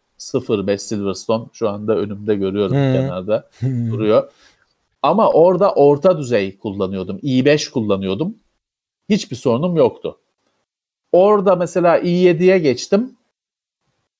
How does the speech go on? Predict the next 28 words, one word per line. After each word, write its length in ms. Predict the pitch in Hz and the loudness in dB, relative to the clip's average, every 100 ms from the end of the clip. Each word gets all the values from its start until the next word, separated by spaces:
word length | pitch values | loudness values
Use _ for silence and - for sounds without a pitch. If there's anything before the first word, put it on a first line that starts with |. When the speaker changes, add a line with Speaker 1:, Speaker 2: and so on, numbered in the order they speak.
| _ _ _ 156 | _ _ _ -2
Speaker 1:
Başladı 500 | 196 180 - 147 127 | 0 0 2 2 0
mutsuzluklar. 840 | 110 - 98 95 - 165 226 - _ _ _ _ _ _ _ _ - | -4 -8 -8 -10 -2 0 0 -8 _ _ _ _ _ _ _ _ -6
Ee, 40 | 101 110 107 95 92 87 82 - - - - - | -2 0 0 -2 -2 -4 -6 -8 -10 -12 -16 -10
evet, 380 | - 190 123 - | 0 2 2 0
hani 280 | 147 127 151 | -2 -2 2
böyle 380 | 185 170 160 131 | 4 4 2 2
öyle 280 | 175 180 156 | 2 2 -2
küçük 400 | - - 185 _ | -6 -8 -8 _
kasa, 320 | 170 151 139 | -2 0 -4
küp 260 | - 185 - | -4 -6 -2
kasa 280 | 147 147 | -2 0
falansa 880 | 135 165 170 160 131 - 170 180 - - - - | 0 2 2 0 -4 0 2 2 0 -8 -18 -8
i 240 | 180 175 | -2 0
beşte 380 | 156 151 - 165 | 0 -2 0 0
kalın. 300 | 160 123 95 | 2 0 0
Hani 260 | 110 107 107 | -4 -4 -4
Intel 360 | 131 120 107 | -4 -2 -2
tarafında 480 | 95 101 98 113 131 | -2 -4 -4 -4 -4
i 220 | 131 123 | -2 -2
beşte 380 | 110 98 - 120 | 0 -2 -2 -2
kalın. 320 | - 101 131 _ _ _ _ _ _ _ _ _ - | 0 -2 -2 _ _ _ _ _ _ _ _ _ -10
Ee, 40 | 60 50 - - | -8 -8 -12 -18
soğutma 640 | - - 160 165 165 165 151 | -10 -2 2 2 0 -2 -2
çünkü 320 | - 135 123 | -2 -6 -6
soğutucu 560 | - 175 151 131 110 107 | 0 2 2 0 -4 -2
o 60 | |
kasaya 380 | - 147 113 151 | 0 0 2 0
sığmıyor. 500 | - 151 113 85 76 | 2 0 0 -4 -10